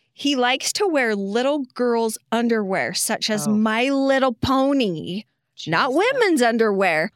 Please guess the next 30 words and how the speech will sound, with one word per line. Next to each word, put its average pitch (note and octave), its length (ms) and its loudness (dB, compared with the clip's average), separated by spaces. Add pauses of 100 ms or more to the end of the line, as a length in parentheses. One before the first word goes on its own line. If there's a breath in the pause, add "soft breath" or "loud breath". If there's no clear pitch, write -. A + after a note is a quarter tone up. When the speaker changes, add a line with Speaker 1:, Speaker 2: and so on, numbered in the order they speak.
(140)
Speaker 1:
My A3+ 280 2
Little E4+ 380 0
Pony, C#4+ 600 -2 (500)
diapers, C4+ 640 0 (360 loud breath)
and A3+ 180 0
has F4+ 460 -2
this A#3+ 320 -2
thing C#4 260 -4
of G3 140 -2
wanting B3 580 -4
to D#4 100 -6
be A#3 240 -4
your A#3+ 200 -2
maid. F3+ 600 -6 (340 soft breath)
He C#4 160 -4 (120)
asked G#4 360 -2
me F#3 320 -4
if - 160 -6
he C#4+ 120 -4
could C4+ 240 -8
pay G4 320 -4
me F3 300 -4
to - 120 -14
come D#4 260 -4
clean G4 440 -2
his G#3 220 -4
fuzzy D4 420 -2
socks - 580 -6
and G#3+ 160 -2
leggings. - 840 -6